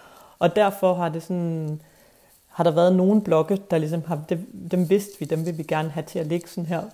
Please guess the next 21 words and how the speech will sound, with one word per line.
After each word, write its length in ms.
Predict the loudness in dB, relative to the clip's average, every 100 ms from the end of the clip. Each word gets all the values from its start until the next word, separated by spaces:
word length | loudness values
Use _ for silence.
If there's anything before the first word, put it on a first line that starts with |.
| -20 _ -20 -8
Og 80 | -6
så 160 | 2 2
var 200 | 2 -4
det 460 | -2 -2 -4 -6 -8 -6
egentlig 220 | -4 -4
meget, 520 | -6 -4 -2 -2 -4
øh, 200 | -8 -12 -14 -16 _ _ _ _ -12
ligesom 220 | -8 -4
anslaget, 460 | -4 -4 -4 -6 -8 -8
det, 220 | -8 -6
de, 100 | -8 -8 -10
de 60 |
første, 300 | -4 -2 -2
den 100 | -4
første 240 | -2 -4 -4
halve 160 | -8 -8
time, 420 | -6 -4 -2 -4 -6 -20 _ _ _ -4
der 60 |
var 140 | -2 -2
svær. 420 | -2 0 0 -4 -18 _ _ _ _ _ _ _
Og 1040 | -2 0 -2 -4 -6 -6 -6 -6 -8 -10